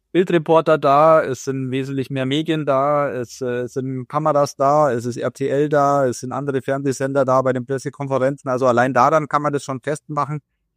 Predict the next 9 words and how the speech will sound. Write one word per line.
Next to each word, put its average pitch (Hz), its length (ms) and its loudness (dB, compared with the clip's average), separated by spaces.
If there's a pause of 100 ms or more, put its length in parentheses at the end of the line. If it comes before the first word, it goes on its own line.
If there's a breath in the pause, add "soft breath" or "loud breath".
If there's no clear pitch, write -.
(100)
dass 127 160 -4
Sandro 127 280 0
Wagner, 143 440 2 (500)
ähm, 131 320 0
die 131 140 -4
Aufmerksamkeit 135 640 -4
auf 156 220 -2
sich 170 200 -4
zieht. - 360 -8